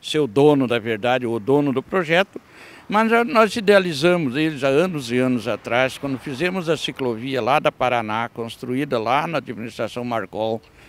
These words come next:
há quinze, vinte anos atrás, né?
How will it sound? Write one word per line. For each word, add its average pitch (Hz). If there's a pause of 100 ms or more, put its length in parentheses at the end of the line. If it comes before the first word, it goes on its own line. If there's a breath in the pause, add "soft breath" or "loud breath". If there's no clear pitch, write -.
(140 soft breath)
há 107
quinze, 113
vinte 101
anos 98
atrás, 123 (320 soft breath)
né? 135